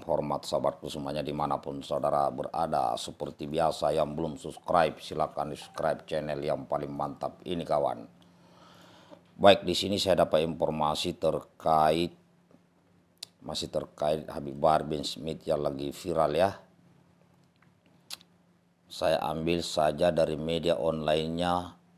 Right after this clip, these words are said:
Oposisi Cerdas dengan judul, "Selain keturunan Nabi Muhammad, Habib Bahar bin Smith ternyata keturunan Raja Ternate." Pendakwa kontroversial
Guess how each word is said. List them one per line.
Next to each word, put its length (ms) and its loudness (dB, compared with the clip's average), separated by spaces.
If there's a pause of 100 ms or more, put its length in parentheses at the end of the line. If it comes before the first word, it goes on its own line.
Oposisi 800 -2
Cerdas 800 0
dengan 400 -6
judul, 560 2 (720)
"Selain 560 4
keturunan 560 0
Nabi 400 2
Muhammad, 560 -2 (160)
Habib 400 -6
Bahar 320 2
bin 160 0
Smith 320 -4
ternyata 560 0 (160)
keturunan 800 -2
Raja 320 2
Ternate." 720 0 (3000)
Pendakwa 560 8
kontroversial 1120 4